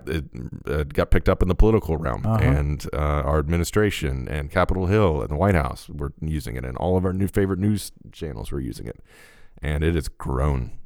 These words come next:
Speaker 2: Yeah.
Speaker 1: For sure.
Speaker 2: It has, it has certainly entered the, the vernacular, and what's remarkable to me is how pretty much nobody knows what it is.
Speaker 1: No.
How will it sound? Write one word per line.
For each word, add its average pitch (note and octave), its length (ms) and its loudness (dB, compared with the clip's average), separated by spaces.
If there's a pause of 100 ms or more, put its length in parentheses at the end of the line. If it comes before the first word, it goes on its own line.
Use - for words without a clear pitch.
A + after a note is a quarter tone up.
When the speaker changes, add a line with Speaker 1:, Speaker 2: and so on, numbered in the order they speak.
Speaker 2:
Yeah. A#2 240 2
Speaker 1:
For E2 260 -2
sure. C2+ 420 -10
Speaker 2:
It D3 120 4
has, E3 260 0
it C#3+ 100 2
has C#3 160 2
certainly D3 520 0
entered A#2+ 600 0 (100)
the, G#2 460 2
the G#2 200 0
vernacular, G#2+ 800 2 (280)
and A#2+ 160 2
what's B2 200 2
remarkable A#2 560 2
to - 100 0
me G#2 200 2
is - 220 -2
how G#2 140 2
pretty A#2+ 300 2
much A2 420 0 (460)
nobody A2 500 4
knows F2 260 0
what D#2 120 -2
it B1+ 100 -4
is. - 340 -8
Speaker 1:
No. - 100 0